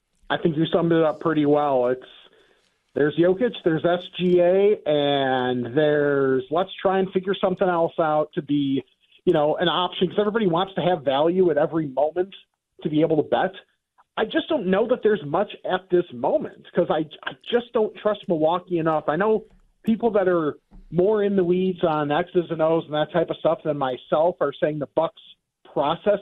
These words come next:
is starting to look better, even if the results aren't there yet. I just don't know if I wanna trust it. And, like, what would the Bucks have to do for Giannis to truly get in that discussion? I don't know. And, and same with Luka. Like,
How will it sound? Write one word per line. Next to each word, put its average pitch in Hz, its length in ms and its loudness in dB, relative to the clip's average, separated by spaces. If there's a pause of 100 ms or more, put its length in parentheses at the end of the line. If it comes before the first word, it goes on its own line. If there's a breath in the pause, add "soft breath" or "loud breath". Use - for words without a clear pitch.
is 196 160 -6
starting 196 320 0
to 190 60 4
look 196 220 0
better, 185 280 0
even 185 180 0
if 180 100 -2
the 165 60 -2
results 131 480 0
aren't 190 260 -2
there 190 220 2
yet. 196 260 0 (800)
I 294 120 2
just 226 180 -14
don't 190 160 2
know 170 140 0
if 160 100 -4
I 160 100 0
wanna 143 320 -2 (160)
trust 151 320 -4
it. 165 140 0
And, 127 200 -8
like, 135 200 -2
what 160 240 -2
would 180 160 0
the 151 80 -6
Bucks 160 280 -4 (160)
have 147 280 -4
to 139 120 -10
do 120 380 -14
for 127 160 -4
Giannis 127 400 -8
to 110 80 -18 (180)
truly 135 300 -4
get 127 200 -2
in 139 80 -6
that 123 180 -2
discussion? 185 720 -2 (880)
I 214 160 0
don't 139 240 0
know. 156 420 2 (380 soft breath)
And, 160 300 -2
and 180 260 2
same 226 200 4
with 175 180 4
Luka. 180 500 2
Like, 160 300 0